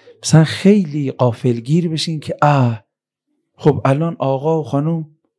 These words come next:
کلامون پارچه بستیم، داریم عنکبوتا و اینا رو چیز می‌کنیم، خونه و چیکار کنیم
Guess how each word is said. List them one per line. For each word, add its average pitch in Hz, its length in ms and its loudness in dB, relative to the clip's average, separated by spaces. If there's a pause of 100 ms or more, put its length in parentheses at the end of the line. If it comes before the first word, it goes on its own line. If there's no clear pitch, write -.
(160)
کلامون 139 680 0 (360)
پارچه 127 320 0
بستیم، 143 420 -8
داریم 147 340 -8 (260)
عنکبوتا 127 520 -4
و - 20 4
اینا 156 220 0
رو 165 60 -4
چیز 151 220 -8
می‌کنیم، 143 320 -2
خونه 123 400 2
و 151 200 0 (220)
چیکار 214 400 2
کنیم 165 480 -2